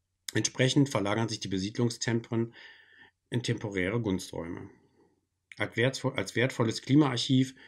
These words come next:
zur Dokumentation der Klimaschwankungen erwies sich das Cerro äh, Yamako-Moor,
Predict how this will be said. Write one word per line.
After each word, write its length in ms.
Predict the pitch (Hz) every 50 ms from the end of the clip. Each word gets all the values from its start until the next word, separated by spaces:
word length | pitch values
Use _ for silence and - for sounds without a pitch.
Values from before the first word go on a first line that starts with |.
| - - - _ _
zur 140 | - - 117
Dokumentation 680 | 117 117 117 113 101 104 98 95 - 120 117 123 127
der 80 | 107 95
Klimaschwankungen 840 | - - 110 117 117 110 - - 117 113 107 - 110 110 110 110 110 - - - - - - -
erwies 320 | - 123 113 120 120 120 -
sich 120 | 120 -
das 280 | - 110 107 - - -
Cerro 460 | - 113 113 113 117 117 120 120 120 - - - - - - _ _ _ _ _ _ -
äh, 180 | 104 104 104 104
Yamako-Moor, 960 | 101 101 92 95 95 104 113 - - 135 120 117 113 113 113 117 120 117